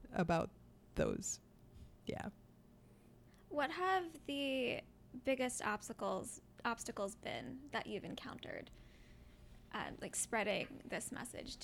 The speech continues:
Speaker 2: to Jewish organizations? Because if you look at Combined Jewish Philanthropies, for example,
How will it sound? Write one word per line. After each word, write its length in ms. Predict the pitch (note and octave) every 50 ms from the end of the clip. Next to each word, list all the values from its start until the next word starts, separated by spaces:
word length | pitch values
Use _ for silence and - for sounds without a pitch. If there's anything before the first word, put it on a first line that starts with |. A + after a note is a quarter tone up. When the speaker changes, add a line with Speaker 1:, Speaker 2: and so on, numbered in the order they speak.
| -
Speaker 2:
to 480 | - B3+ - - A#2+ D#3+ C#3+ C3 - - - - - - -
Jewish 320 | - - G#3 C#3 C3 - -
organizations? 960 | F2 - - - - - - - - - - - - - - - - C4+ C#4
Because 340 | - B3 C4 - C4+ B3+ B3
if 140 | C4+ B3 -
you 120 | C4 C4
look 220 | B3 B3 B3 - A#3+
at 420 | A3+ A3 A3 G#3+ G#3 G3+ - - - - -
Combined 340 | - C4 A#3 A3 G#3 G3 G3
Jewish 160 | - F#3+ G3+
Philanthropies, 720 | - - A3+ G#3+ A3+ A#3+ - G#3+ G#3 - A3 F#3+ F3 - -
for 120 | - F#2
example, 640 | F2+ F2+ - - - - - - - F2 D2+ - -